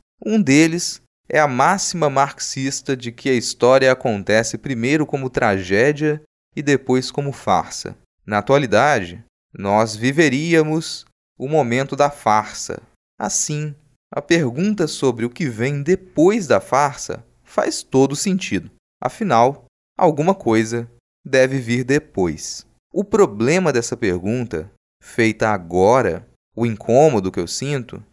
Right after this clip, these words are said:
é que ela só pode ser feita a partir do distanciamento. Quem é capaz de fazer essa pergunta agora não é quem está submerso na farsa. Quer dizer,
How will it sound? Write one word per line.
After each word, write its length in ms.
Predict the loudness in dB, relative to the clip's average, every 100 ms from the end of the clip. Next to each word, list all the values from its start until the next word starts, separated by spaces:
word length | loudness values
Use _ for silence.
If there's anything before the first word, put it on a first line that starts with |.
| _ _
é 120 | -4
que 160 | 0 2
ela 160 | 2 2
só 260 | 2 0
pode 480 | 0 2 4 4 2
ser 260 | 0 0 -2
feita 680 | -4 0 0 0 -2 -2 _ _ _
a 140 | -4 0
partir 540 | 0 -2 -4 -6 -4
do 120 | -4
distanciamento. 1160 | -4 -6 -6 -4 -6 -2 -2 0 -2 -6 -10 -20 _ _ _
Quem 300 | -6 -4 -2
é 60 | -2
capaz 500 | -2 0 0 0 -2
de 60 |
fazer 340 | -2 0 0 -2
essa 180 | -2 -4
pergunta 800 | -2 -2 -4 -6 -6 -6 -8 -10 -4
agora 760 | -4 2 4 4 4 -2 -6 _ _ _
não 420 | -4 0 2 2 2
é 160 | 2
quem 480 | 0 -4 -4 -4 -4
está 400 | -6 -4 -2 -2
submerso 840 | -4 -6 -4 -2 0 0 0 -4 -4
na 120 | -4
farsa. 560 | 0 0 0 -6 -18 -20 _ _ -2
Quer 140 | 0
dizer, 400 | 0 -4 -4